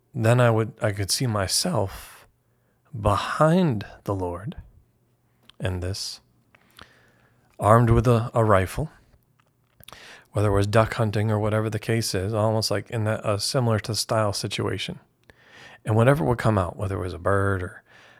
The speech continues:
duck or whatever the case, when it came out and when it attempted to fly off or do whatever, I would raise it, the rifle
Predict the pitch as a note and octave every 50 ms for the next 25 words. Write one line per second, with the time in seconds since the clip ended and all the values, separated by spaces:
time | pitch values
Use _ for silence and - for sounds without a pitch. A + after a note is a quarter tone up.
0 | _ - - - - - G#2 F#2+ G#2+ A2+ A#2+ A#2+ A#2+ A2+ A2+ - - G2+ - G2
1 | - - - - - - - _ _ _ _ _ _ _ _ _ _ - A#2 G#2
2 | G#2+ - - - C#3 D3 D3 C#3+ B2 G2+ G#2 - - _ - - G#2+ G#2+ G#2 F#2+
3 | - - B2 A#2 - - - A#2 G#2 - - A2+ A2 G#2+ G#2 F#2+ F#2+ F#2+ - -
4 | G2+ G2+ G#2+ A2+ A2+ A2+ G#2+ G#2 F#2+ F#2 G#2+ G2+ G#2+ - _ _ _ _ _ _
5 | _ _ _ _ _ _ _ _ _ _ _ _ _ _ _ _ _ _ _ _
6 | _ _ _ _ _ _ _ _ - - A2+ A2 A2+ G2+ F#2+ F#2 F#2 G2 G2+ G2
7 | G2+ A2+ - - _ _ _ _ _ - A2+ A2 G2 F#2 F2+ F#2 - - G2 -